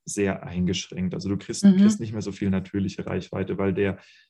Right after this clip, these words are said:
Speaker 1: äh, das Verhältnis von Angebot-Content zu Nachfrage-Content
Speaker 2: Mhm.
Speaker 1: eigentlich fast schon ins Negative gekippt ist. Also jeder
Speaker 2: Ja.
Speaker 1: postet den ganzen Tag. Das heißt,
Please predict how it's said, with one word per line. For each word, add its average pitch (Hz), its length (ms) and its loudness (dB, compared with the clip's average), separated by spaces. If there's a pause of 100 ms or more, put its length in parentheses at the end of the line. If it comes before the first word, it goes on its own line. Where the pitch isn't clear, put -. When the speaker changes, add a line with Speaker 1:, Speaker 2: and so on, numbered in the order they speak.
(120)
Speaker 1:
äh, 98 200 -2
das - 160 -2
Verhältnis 107 580 -2
von 101 440 -4
Angebot-Content 113 1900 -2
zu - 120 -4
Nachfrage-Content 101 1120 0
Speaker 2:
Mhm. - 40 -16 (200)
Speaker 1:
eigentlich 104 420 -4
fast - 260 -6
schon 98 120 -2
ins 95 140 -2
Negative 95 440 -2
gekippt - 380 -8
ist. 90 120 -4
Also 98 200 0 (100)
jeder 107 320 0
Speaker 2:
Ja. 104 60 -4
Speaker 1:
postet 107 460 0
den 101 140 -4
ganzen 101 280 -4
Tag. 117 240 -2
Das - 140 -8
heißt, 101 320 -4